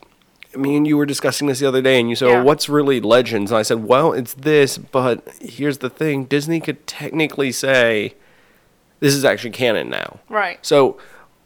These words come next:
Speaker 1: this isn't like
Speaker 2: They
Speaker 1: a
Speaker 2: have the
Speaker 1: definite,
Speaker 2: power.
Speaker 1: yeah, I mean, this isn't a definitive thing, but there's stuff that's more than likely probably gonna stay Legends. So we're gonna have a fun discussion on that, and that will be in May.
Speaker 2: Yes.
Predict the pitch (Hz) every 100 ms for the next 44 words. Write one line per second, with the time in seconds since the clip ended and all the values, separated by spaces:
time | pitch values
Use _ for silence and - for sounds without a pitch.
0 | _ _ - 143 147 175 147 143 - 240
1 | 156 127 - 202 143 95 78 107 120 120
2 | 120 123 139 165 160 135 123 - 156 143
3 | 127 113 104 - 151 131 107 107 101 104
4 | 101 - 117 120 - 135 123 117 113 107
5 | 104 92 92 - 92 - - 78 - -
6 | - - 57 - - 127 151 151 147 135
7 | - 123 117 - 101 98 101 - 67 76
8 | 90 85 85 - - - - - _ -
9 | 98 98 - 107 87 101 - 101 117 170
10 | - _ _ - - 247 294 - - -
11 | _ - 403 - -